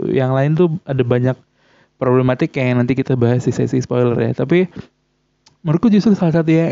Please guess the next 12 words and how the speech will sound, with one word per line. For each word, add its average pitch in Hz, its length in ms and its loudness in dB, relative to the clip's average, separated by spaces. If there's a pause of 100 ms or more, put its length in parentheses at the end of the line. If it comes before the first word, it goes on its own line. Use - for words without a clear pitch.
actingnya 160 400 0
terbaik 147 400 0
di 143 80 -2
film 131 320 0
ini 165 80 2
justru 151 320 -4
Ferdy 123 260 -6
Sulaiman 113 460 -4
sih. - 240 -10
Dan 160 560 0 (240)
Roy 151 240 2
Sungkono, 143 640 0